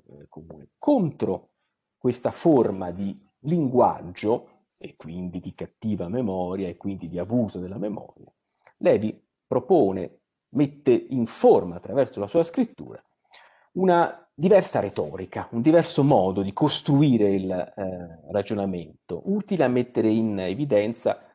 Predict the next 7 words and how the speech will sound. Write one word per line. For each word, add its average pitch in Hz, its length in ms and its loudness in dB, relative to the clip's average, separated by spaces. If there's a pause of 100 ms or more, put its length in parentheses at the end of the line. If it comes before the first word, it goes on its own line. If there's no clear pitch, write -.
le 101 100 -8
sfumature, - 800 -2 (640)
le 120 140 0
relazioni, 113 840 2 (100)
anche 160 520 0
quelle 135 380 2
più - 540 0